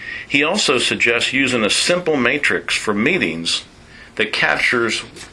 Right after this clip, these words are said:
what actions are to take place, who will do them, and when will they be done. He urges us to not allow a meeting to move on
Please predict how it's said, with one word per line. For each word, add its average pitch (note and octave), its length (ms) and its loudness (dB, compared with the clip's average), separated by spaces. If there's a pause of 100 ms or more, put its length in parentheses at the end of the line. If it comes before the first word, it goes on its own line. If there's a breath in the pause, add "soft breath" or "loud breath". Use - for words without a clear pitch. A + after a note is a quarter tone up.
what A#2 320 -2
actions F#2+ 760 0 (340)
are A2+ 140 0
to G#2+ 140 -4
take G2 340 -2
place, G#2+ 540 0 (1000 loud breath)
who E3+ 180 0
will D3+ 200 2
do C3 200 0
them, B2 380 0 (300)
and G#2 140 0
when B2+ 180 2
will A#2 100 4
they A2+ 120 2
be G#2+ 140 2
done. F2+ 380 -2 (1500 loud breath)
He C3 140 4
urges E3 400 2
us G#2 240 2
to - 140 0
not C3 340 2
allow A#2 400 2
a G#2+ 80 0
meeting A2 460 2
to G#2+ 120 2
move B2+ 320 2
on G2 500 0